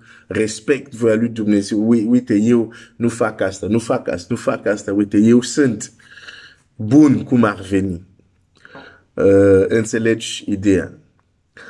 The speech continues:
Și mi-amintesc, eram la liceu atunci. Și la liceu aveam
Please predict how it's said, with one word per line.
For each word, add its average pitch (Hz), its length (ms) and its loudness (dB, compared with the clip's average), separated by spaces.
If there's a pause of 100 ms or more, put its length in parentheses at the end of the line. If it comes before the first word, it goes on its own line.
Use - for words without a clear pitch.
(760)
Și - 180 -2
mi-amintesc, 123 560 2
eram 123 240 0
la 113 80 2
liceu 104 340 -2
atunci. 131 640 -4 (4000)
Și - 140 -8
la 127 80 4
liceu 127 320 0
aveam 131 460 0